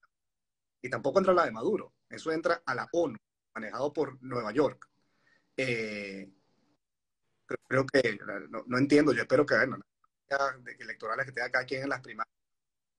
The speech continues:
no los lleve a hacer acciones de, de ese tipo y entendamos que al final de cuentas no se trata de, de Venezuela, ¿no?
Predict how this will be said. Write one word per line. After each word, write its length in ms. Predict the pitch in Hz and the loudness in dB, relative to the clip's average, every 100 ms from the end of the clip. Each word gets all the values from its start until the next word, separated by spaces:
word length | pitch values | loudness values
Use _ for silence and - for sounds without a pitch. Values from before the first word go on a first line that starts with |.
| - | -14
no 120 | 113 | -6
los 140 | 123 127 | -4 -2
lleve 240 | 127 127 | 0 2
a 40 | |
hacer 240 | 131 131 123 | 2 0 -4
acciones 400 | 123 135 123 120 | -2 -2 -2 -2
de, 340 | 120 101 95 | -4 -6 -8
de 120 | - | -10
ese 160 | 101 127 | -10 -6
tipo 280 | - 131 170 | -4 0 2
y 40 | |
entendamos 420 | 143 110 101 107 | 0 -2 -6 -6
que 80 | 123 | -4
al 60 | 123 | -4
final 180 | 110 107 | -2 -2
de 120 | 123 | 0
cuentas 580 | 127 123 135 131 110 95 _ _ _ _ _ | 0 2 4 4 2 -4 _ _ _ _ _
no 60 | - | -8
se 100 | 143 | -6
trata 340 | - 117 156 | -2 0 2
de, 120 | 143 110 | 2 0
de 320 | 98 - - _ _ _ _ _ - | -4 -16 -20 _ _ _ _ _ 0
Venezuela, 240 | 151 107 | 2 2
¿no? 260 | 101 147 | -4 -8